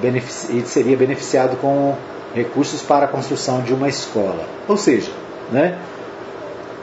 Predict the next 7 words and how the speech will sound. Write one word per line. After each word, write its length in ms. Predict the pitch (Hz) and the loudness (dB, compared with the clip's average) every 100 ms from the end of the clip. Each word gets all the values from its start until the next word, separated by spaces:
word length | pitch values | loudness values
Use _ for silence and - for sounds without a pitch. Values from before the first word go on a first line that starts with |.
| - | -4
a 60 | 123 | 0
palavra 580 | 147 127 135 147 143 139 - - - - | 4 6 6 6 4 2 0 -8 -6 -4
aqui 380 | 127 - 139 139 | -4 0 4 6
é 120 | 139 | 4
corrupção. 760 | 135 160 180 170 - - 98 85 - - - - - - | 4 4 4 2 -4 0 0 -2 -10 -12 -12 -12 -12 -4
Corrupção, 760 | - 113 - - 139 151 151 151 139 - - - - | 0 0 0 0 4 6 4 2 -6 -10 -12 -12 -4
é, 840 | 113 117 113 113 110 107 104 98 | 2 4 6 4 4 4 2 0